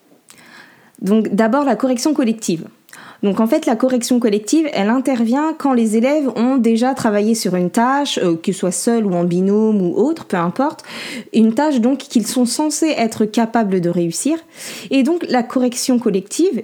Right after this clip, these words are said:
ou la correction d'ailleurs, doit leur permettre de rectifier certaines erreurs, de ré-, vérifier l'efficacité de leurs procédures,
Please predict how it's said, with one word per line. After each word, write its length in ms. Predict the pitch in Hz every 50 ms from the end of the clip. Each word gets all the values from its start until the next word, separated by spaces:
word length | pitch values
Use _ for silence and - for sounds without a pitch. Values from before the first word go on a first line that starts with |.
| -
ou 220 | - - 202 190 196
la 160 | 196 185 180
correction 480 | - 208 190 185 180 - - - 233 220
d'ailleurs, 400 | 202 185 190 202 247 285 302 - - 202
doit 320 | 185 175 208 220 277 294
leur 160 | 294 262 -
permettre 380 | - 240 226 226 233 285 285 240
de 100 | 214 208
rectifier 440 | 208 214 214 - 214 180 - 208 190
certaines 440 | - 185 - - 180 175 175 165
erreurs, 420 | 165 165 196 247 254 254 262 254 247
de 120 | 214 220
ré-, 140 | 202 196 208
vérifier 500 | 170 190 180 214 214 226 214 - 233 208
l'efficacité 680 | 180 190 - - 185 - 185 175 - 196 175 - 180
de 60 | 160
leurs 100 | 175 165
procédures, 720 | 165 - 175 170 - - 180 170 165 208 247 262 262 269